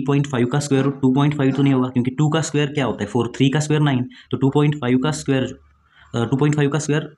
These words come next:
four और नाइन के बीच में होगा ना, ठीक है। वैसे ये देखिए फ़ोर का square कितना है, सिक्सटीन, फ़ाइव का square कितना है, ट्वेंटी फ़ाइव, तो इसका square सिक्सटीन से लेके ट्वेंटी फ़ाइव के बीच में होगा। वैसे दोस्तों सिक्स का स्क्वायर कितना है,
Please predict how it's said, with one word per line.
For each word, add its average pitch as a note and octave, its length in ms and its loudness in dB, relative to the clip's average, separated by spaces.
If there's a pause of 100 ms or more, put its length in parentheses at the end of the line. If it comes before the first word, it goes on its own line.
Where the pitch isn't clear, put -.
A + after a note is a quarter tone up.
(100)
four D3 160 4
और E3+ 80 2
नाइन D#3 160 0
के D#3 100 -2
बीच D3+ 180 0
में B2 80 -2
होगा G2+ 140 -4
ना, C3+ 100 -4 (280)
ठीक D3+ 100 0
है। G#2+ 100 -2
वैसे A#2+ 220 0
ये C#3+ 120 2
देखिए C#3+ 280 0
फ़ोर D3 300 2
का D#3 80 0
square D3+ 260 -2
कितना D3 240 -2
है, D3 120 -6 (260)
सिक्सटीन, D3 380 -2 (140)
फ़ाइव A#2+ 220 0
का C#3+ 140 -2
square D3 260 -2
कितना C3+ 240 -2
है, D3 140 -4 (220)
ट्वेंटी C3 220 0
फ़ाइव, B2 280 -4
तो B2 100 -2
इसका C3+ 240 0
square D#3 400 -2
सिक्सटीन D3+ 300 -2
से D3 120 0
लेके B2+ 200 0
ट्वेंटी C3 220 2
फ़ाइव C#3 180 0
के C#3 80 0
बीच A#2+ 180 -2
में A2 80 -4
होगा। G#2+ 140 -8 (680)
वैसे C3 160 0
दोस्तों D3+ 240 0
सिक्स - 240 -4
का E3 100 -2
स्क्वायर D#3 260 -2
कितना C#3 220 -2
है, G2 120 -8